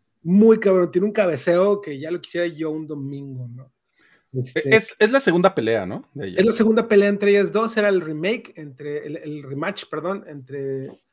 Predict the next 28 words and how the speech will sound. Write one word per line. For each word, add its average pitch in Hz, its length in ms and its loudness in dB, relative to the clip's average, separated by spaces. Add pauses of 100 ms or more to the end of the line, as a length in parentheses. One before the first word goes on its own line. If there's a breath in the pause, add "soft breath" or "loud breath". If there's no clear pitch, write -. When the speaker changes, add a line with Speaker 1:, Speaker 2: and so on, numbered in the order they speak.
(120)
Speaker 1:
Alexa 147 280 -6
Grasso 160 280 -4
y 160 40 -8
Valentina 139 360 -8
Shevchenko, 151 720 -12 (400)
que 135 280 -2
Valentina 135 380 -2
Shevchenko 151 760 -6
antes 156 420 0
de 151 80 -4
Alexa 135 260 -4
Grasso 143 320 -8
tenía 127 180 -8
un 139 80 -8
récord 131 340 -8
muy 143 240 -2
cabrón. 143 460 -10 (560)
Alexa 135 340 -4
le 139 120 0
ganó, 131 640 0
ahora 139 280 -4
empataron, 147 720 -2
para 131 180 -2
mí 175 260 10
ganó 160 220 2
otra 151 200 -6
vez 143 160 -8
Alexa, 151 420 -12